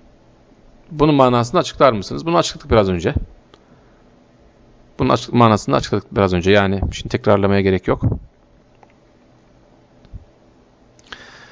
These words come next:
Figura kardeşimiz, okyanın ortasında olan Bermuda, Deccal'in evi mi?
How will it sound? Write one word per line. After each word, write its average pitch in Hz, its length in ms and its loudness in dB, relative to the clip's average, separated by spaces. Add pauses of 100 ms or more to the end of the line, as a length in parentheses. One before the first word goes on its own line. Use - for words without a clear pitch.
(460)
Figura 135 380 10
kardeşimiz, 117 640 2 (2250)
okyanın 127 680 6
ortasında 113 800 4
olan 107 340 0 (520)
Bermuda, 110 640 4 (1300)
Deccal'in 113 540 6
evi 107 240 4
mi? 87 100 -4